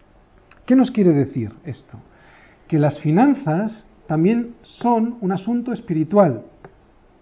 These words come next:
Y cuando estamos hablando de repartir, estamos hablando de dar. Y cuando estamos hablando de dar, estamos hablando de dar cosas materiales. El cristiano que reparte debe hacerlo con liberalidad.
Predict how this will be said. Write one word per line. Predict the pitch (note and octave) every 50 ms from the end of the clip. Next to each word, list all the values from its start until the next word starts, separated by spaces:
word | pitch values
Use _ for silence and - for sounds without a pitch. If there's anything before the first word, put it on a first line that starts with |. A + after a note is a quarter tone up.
| _ _ _ _ - - - - - - -
Y | - F3
cuando | - F3+ E3 D#3+ D#3 D#3
estamos | - - B3+ C4 B3+ - A#3+
hablando | A3+ B3 C4 B3+ A#3+ G3
de | D3+ D#3 D#3
repartir, | - - D3 D3+ D3+ - - C#3 - - - A#3 A#3+ A3+ A3+ A3+ -
estamos | D#3 - G3+ G#3 A3+ A3 A3+
hablando | A3 A3 A#3 A#3 A#3 A#3
de | G#3+ F3+ D#3
dar. | C#3+ F3+ G#3 G3+ F#3+ E3 C#3+ - - -
Y | E3+
cuando | - F#3 F3 D#3+ E3
estamos | D#3+ - A#3 A#3+ B3 B3
hablando | A#3+ A3+ A#3+ A#3+ A#3+ B3
de | A#3 A3+
dar, | A3+ B3 B3 A#3
estamos | A3+ A#3 A3+ A3 G#3+ -
hablando | G#3+ G#3 A3+ A3 G#3+
de | G3 G3
dar | G#3+ G#3+ -
cosas | - A#3+ - B3 A#3 - G3
materiales. | F3+ D#3+ D#3 D3 - D3+ C#3+ C#3+ E3+ G3+ A3 G3+ E3 A2+ G#2+ - - - - - - - - - _ _ _ _ _ _ _ _ _ _ - - - - _
El | - F3+ D#3+
cristiano | - - F#3+ F#3 - - - C#4 D4 D4 D4+ D4 - -
que | - B3+ A#3 G#3
reparte | G3+ F#3+ G3 F#3+ F#3+ - - D#4 D#4+ D4 D4+ - A#3+ A3+
debe | G3+ A3 A3+ B3
hacerlo | A#3+ A#3+ B3 C4+ B3+ C4 C#4 C#4+ C#4+ C#4+ - - - - _ _ _ _
con | - C4 C4+ B3+ B3
liberalidad. | G#3+ F#3+ E3+ F3 D#3 D3+ D3 C#3+ B2+ A#2+ A#2 G#2 G2+